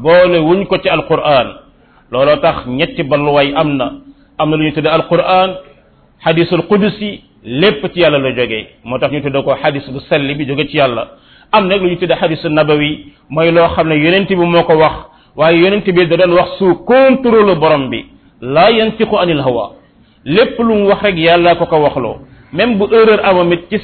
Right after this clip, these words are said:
saa si la ko Yàlla subhanahu wa ta'ala di rectifier. Ba nga xamee ne hadisu nabawi ak hadisul qudsi yépp ñoo yem grade, yépp dañ koy war a jaamoo Yàlla. Yàlla na Yàlla boole Waaw, xanaa ñu mujj ci mbokk bi rek, waaw, ñu mujj ci mbokk bi, insha Allah. Kon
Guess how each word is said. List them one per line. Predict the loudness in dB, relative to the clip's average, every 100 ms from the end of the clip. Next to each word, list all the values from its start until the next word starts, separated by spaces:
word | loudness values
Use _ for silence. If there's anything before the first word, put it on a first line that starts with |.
| 0
saa | 0 2
si | 0
la | -2
ko | 0
Yàlla | 2 0
subhanahu | 0 0 0
wa | 2
ta'ala | 0 0
di |
rectifier. | -2 -4 -6 -6 -8 -10 -20 -20 -4
Ba | 0
nga | 0
xamee | 0 -2 -2
ne |
hadisu | -2 -2 -2 -4 -2
nabawi | 0 0 0 -2
ak | -2
hadisul | -2 -2 -4 -4
qudsi | -4 -4 -6 -10 -12 _ -2
yépp | 0 0 0
ñoo | 2 2
yem | 2 0 0
grade, | 2 2 -2 -18 -20 _
yépp | 0 0 0
dañ | -4 -2
koy | 0
war | 2 0
a | 0
jaamoo | 0 2 0
Yàlla. | 0 0 -4 -6 _ _
Yàlla | -4 -2
na |
Yàlla | 0 0 0
boole | 0 0 0 -2 -8 -14 -20 -14
Waaw, | -12 -10
xanaa | -8 -6
ñu | -4
mujj | -4 -4 -6
ci | -4
mbokk | -4 -6
bi | -6
rek, | -6
waaw, | -2 -4 -4
ñu | -8
mujj | -10 -10
ci | -8
mbokk | -8 -10
bi, | -12
insha | -10
Allah. | -8 -6
Kon | -6